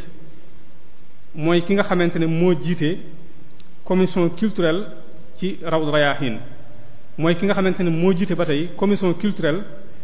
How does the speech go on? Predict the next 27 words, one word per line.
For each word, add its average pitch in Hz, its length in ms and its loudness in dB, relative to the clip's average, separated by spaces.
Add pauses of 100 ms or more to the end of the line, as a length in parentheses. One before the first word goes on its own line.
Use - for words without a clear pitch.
(280)
ci 202 240 0 (180)
institut 196 420 2
Az-, 175 260 0
Al 165 100 -2
Azhar 151 460 0 (120)
bu 139 60 -2
Sëñ 147 160 0
Murtala 139 320 0
Mbacke. 117 240 -2 (720)
Kon 135 140 -2
yaakaar 147 280 0
naa 151 140 0
ne 165 140 0 (580)
loolu 156 220 2
rek 156 180 0
doy 160 160 2
na 156 180 0 (920)
ñu 156 180 0
xam 185 500 0 (360)
kan 196 140 0
mooy 170 260 0
ki 165 100 -2
nga 160 100 0
xamante 151 340 0
ne 139 100 -2
tey 139 200 0
jii 151 280 -2